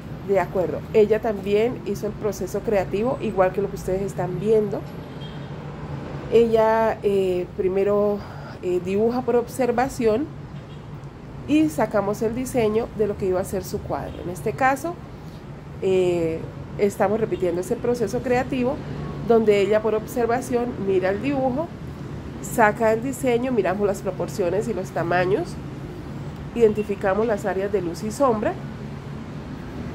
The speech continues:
hacemos el planteamiento, eh, de la escala tonal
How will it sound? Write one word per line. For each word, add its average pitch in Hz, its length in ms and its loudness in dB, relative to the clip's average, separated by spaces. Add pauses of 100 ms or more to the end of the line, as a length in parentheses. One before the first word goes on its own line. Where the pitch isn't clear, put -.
(680)
hacemos 196 720 2 (100)
el 185 120 -2
planteamiento, 180 1000 -2 (840)
eh, 165 340 -4
de 175 60 0
la 170 80 -4
escala 170 300 -4
tonal 233 400 4